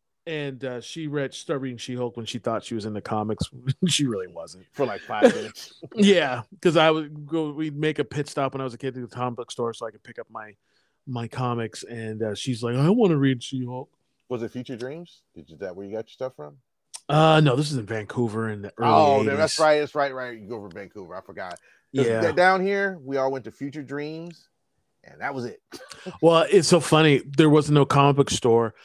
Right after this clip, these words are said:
Speaker 1: but the Thriftway by my house had a pretty extensive comic book section.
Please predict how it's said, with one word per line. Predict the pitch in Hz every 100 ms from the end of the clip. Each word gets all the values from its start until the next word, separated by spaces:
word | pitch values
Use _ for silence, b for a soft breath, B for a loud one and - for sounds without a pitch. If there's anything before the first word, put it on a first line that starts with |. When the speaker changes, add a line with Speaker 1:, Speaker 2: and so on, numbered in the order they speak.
| b b
Speaker 1:
but | 131
the | -
Thriftway | 113 - 139 156 - 139 120 113
by | 123
my | 123 113
house | 123 131 120
had | - 127 117
a |
pretty | 107 - 160 151 127
extensive | - - 131 - -
comic | - - 131 -
book | 101 -
section. | - - - - 170